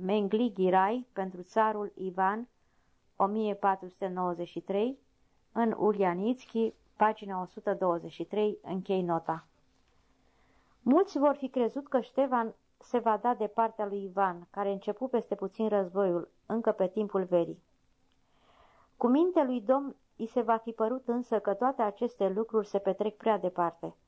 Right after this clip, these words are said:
și că nu-l privesc de-a dreptul pe dânsul. Pe urmă, dacă interesul său cerea să se unească mai bine cu Muscali,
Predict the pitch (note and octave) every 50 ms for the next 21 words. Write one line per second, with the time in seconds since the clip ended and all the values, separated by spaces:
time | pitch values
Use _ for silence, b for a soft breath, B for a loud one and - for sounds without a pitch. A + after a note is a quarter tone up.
0 | _ _ _ _ _ _ _ - - - - - A#3 A#3 C4 C4 B3+ - G#3 F#3+
1 | F3 F#3+ F#3 F#3 - F3+ E3+ E3+ F#3+ F3 F3 - - F3+ E3+ - E3+ E3 D3+ E3+
2 | E3 E3 D#3 - - A#2+ - - _ _ _ _ _ _ _ _ _ _ _ _
3 | _ _ _ _ _ _ _ _ _ _ - A3+ A#3 B3+ D#4 F4+ E4 C#4+ B3+ A3+
4 | G3+ A3 G#3 G#3 G#3+ A3 G#3+ G#3 - A3 A3 C#4+ D#4+ - - B3+ A3+ - - C4
5 | C4 C4 - G#3+ G#3 A3+ B3 A#3+ - G#3+ G3+ - G3+ G3 G3 G3 A3 A#3 A3+ -
6 | - G3+ G3 G3 F#3 F3+ G#3+ A3 G#3+ G3+ G3+ - F#3+ F#3 F3+ - - - F#3+ F#3
7 | F#3+ G3+ A#3 C4